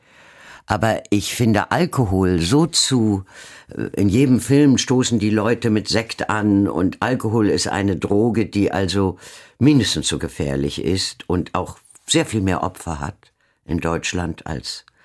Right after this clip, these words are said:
vom Haschisch oder vom Gras. Ich finde das auch so eine Gerechtigkeit.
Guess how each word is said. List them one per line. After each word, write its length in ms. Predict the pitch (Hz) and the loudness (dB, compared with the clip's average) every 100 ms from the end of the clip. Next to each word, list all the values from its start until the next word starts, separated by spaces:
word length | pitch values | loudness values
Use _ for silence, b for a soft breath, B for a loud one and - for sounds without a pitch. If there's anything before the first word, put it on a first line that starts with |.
| b b b b _ - - _ | b b b b _ -20 -20 _
vom 520 | - 82 67 64 69 | -10 -8 -6 -8 -8
Haschisch 380 | 80 - 78 - | -8 -6 -6 -8
oder 180 | - 65 | -10 -12
vom 180 | - 64 | -10 -10
Gras. 440 | 64 82 98 - B B B B B B - 71 76 82 - - _ | -6 -4 -4 -6 B B B B B B -8 -6 -4 -6 -12 -16 _
Ich 140 | - - | -10 -4
finde 200 | 127 131 | -2 0
das 160 | 120 - | -2 -4
auch 80 | - | -4
so 140 | - | -2
eine 140 | 107 95 | -2 -2
Gerechtigkeit. 1000 | 98 147 - - - - 69 62 58 | -2 -4 -6 -8 -12 -10 -10 -8 -10